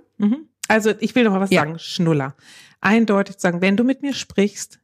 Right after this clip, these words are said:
Speaker 1: nimm den Schnuller raus. Ich kann nichts hören, was du mit Schnuller im Mund sagst.
Speaker 2: Ja.
Speaker 1: Zum Beispiel.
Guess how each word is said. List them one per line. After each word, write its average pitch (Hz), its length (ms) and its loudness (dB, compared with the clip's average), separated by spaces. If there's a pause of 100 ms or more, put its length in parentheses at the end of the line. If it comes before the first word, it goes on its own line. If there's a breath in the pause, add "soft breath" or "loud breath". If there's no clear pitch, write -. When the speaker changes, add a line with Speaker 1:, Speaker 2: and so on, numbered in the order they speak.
Speaker 1:
nimm 185 160 2
den 185 140 -2
Schnuller 160 400 -6
raus. 139 320 -8 (160)
Ich - 160 -2
kann 226 240 2
nichts - 400 -4
hören, 220 260 2
was 190 180 -4
du 190 120 -2
mit 180 200 -2
Schnuller 175 320 -2
im 160 80 -8
Mund 160 240 -6
sagst. - 520 -8 (140)
Speaker 2:
Ja. 143 220 2 (280 soft breath)
Speaker 1:
Zum 165 200 -2
Beispiel. 151 500 -6